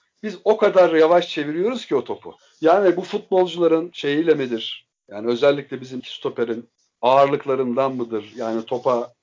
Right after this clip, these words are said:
topla oynamaya uzak olmalarından mıdır bilmiyorum. Yani top Wellington'a geliyor. O anda çabuk oynayabileceği, boşta olan bir futbolcu var. Ya onu vermiyor. Sanki "Ya kendimi garantiye alayım. Yani ben biraz bu topu yanlış atarsam forvete veririm." falan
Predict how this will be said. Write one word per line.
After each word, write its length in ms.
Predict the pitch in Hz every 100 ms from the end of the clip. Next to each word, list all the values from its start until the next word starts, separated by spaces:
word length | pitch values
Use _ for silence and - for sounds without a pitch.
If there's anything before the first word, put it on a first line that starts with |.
| _ _
topla 380 | - 170 170 165
oynamaya 480 | 160 160 160 156 151
uzak 320 | 156 156 170
olmalarından 680 | 156 156 151 156 156 160 165
mıdır 300 | 147 151 190
bilmiyorum. 480 | 226 220 143 110 110
Yani 220 | 131 123
top 220 | - 175 - _ _
Wellington'a 600 | _ 165 185 220 220 240
geliyor. 540 | 190 170 139 135 202 226 _ _ _ _
O 160 | 247
anda 480 | 233 214 190 175 233
çabuk 360 | - 196 302 -
oynayabileceği, 880 | 180 175 160 151 156 127 117 147 - _ _ _
boşta 420 | 156 180 - -
olan 280 | 202 220 240
bir 40 | 226
futbolcu 580 | 202 - 185 180 180
var. 300 | 139 90 - _ _ _
Ya 140 | 226
onu 260 | 220 294 277
vermiyor. 420 | 262 262 226 175
Sanki 360 | 170 269 262 233
"Ya 200 | 190 170
kendimi 400 | 240 262 240 226
garantiye 500 | 214 208 208 202 202
alayım. 320 | 156 143 175
Yani 260 | 180 170
ben 200 | 202 208
biraz 260 | 202 190 175
bu 80 | 175
topu 220 | 220 -
yanlış 320 | 175 170 170
atarsam 440 | 180 170 151 156 139
forvete 480 | 165 160 160 170
veririm." 280 | 139 120 113
falan 340 | 113 123 113